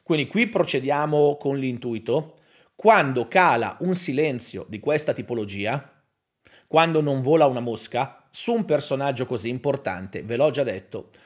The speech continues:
vuol dire che sotto c'è qualcosa. Perché è strano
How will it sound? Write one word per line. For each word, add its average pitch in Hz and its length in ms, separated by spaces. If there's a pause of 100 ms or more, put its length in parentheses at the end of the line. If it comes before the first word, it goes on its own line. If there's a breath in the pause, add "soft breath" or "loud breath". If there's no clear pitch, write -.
(120 soft breath)
vuol 156 200
dire 160 200
che 135 140
sotto 127 340
c'è - 160
qualcosa. - 500 (1300 soft breath)
Perché 170 640 (480)
è - 80
strano 139 640